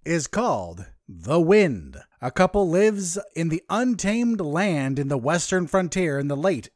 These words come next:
eighteen hundreds. There's something out there, stalking around in the night that keeps others away.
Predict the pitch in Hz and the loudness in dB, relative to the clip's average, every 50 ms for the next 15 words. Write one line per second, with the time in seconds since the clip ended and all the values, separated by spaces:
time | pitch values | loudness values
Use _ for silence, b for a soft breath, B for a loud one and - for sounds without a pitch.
0 | - - 131 120 107 - 127 147 147 139 151 156 143 117 101 82 71 - - - | -12 -10 -8 -8 -6 -4 -2 0 2 2 2 2 2 0 -4 -6 -10 -14 -18 -20
1 | - _ _ _ - 165 170 180 165 - - 220 220 220 220 208 214 214 214 202 | -20 _ _ _ 0 2 4 4 4 2 2 0 0 0 0 0 2 2 0 0
2 | - - 123 95 71 - - 107 - _ - - - - - - 220 214 208 - | -2 -4 -6 -6 -8 -12 -16 -20 -20 _ -12 -8 -8 -6 -2 2 4 4 4 2
3 | - 196 190 180 170 165 180 170 143 110 98 98 101 113 113 127 131 135 151 175 | 2 0 0 2 2 2 2 2 2 0 -2 -6 -8 -6 -4 -4 -2 0 2 2
4 | 170 147 104 87 _ - 131 120 - _ - - 190 202 - - - 143 143 147 | 2 0 -2 -4 _ -8 -8 -8 -10 _ -10 -4 -4 -4 -4 -2 -4 -2 -2 0
5 | 156 151 139 151 139 139 143 123 90 76 71 - | 0 0 0 -2 -2 -2 -4 -4 -4 -8 -14 -20